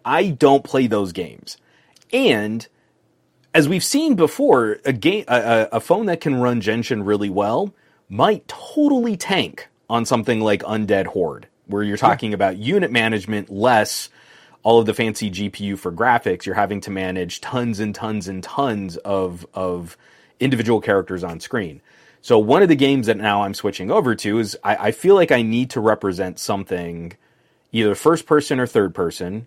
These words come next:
Speaker 1: like, uh, I was using with Bright Ridge, but Bright Ridge is just completely outclassed. Like,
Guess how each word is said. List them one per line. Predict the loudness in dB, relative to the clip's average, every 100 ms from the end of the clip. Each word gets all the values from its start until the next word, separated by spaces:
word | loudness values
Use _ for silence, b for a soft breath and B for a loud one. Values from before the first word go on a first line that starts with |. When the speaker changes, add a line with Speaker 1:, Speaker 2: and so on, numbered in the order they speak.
| -8
Speaker 1:
like, | -2 0 0 -4
uh, | -4 -2 -4 -4
I | -4
was | -4
using | -6 -6
with | -6 -2
Bright | 2 2 0
Ridge, | -6 -10 -14 -18 b b b
but | -6 4
Bright | 6 6
Ridge | 4 4
is | -2 -4
just | -6 -4
completely | -6 -2 -2 -2 -4
outclassed. | -4 -6 -10 -12 -10 -14 -18 _ _
Like, | -8 -8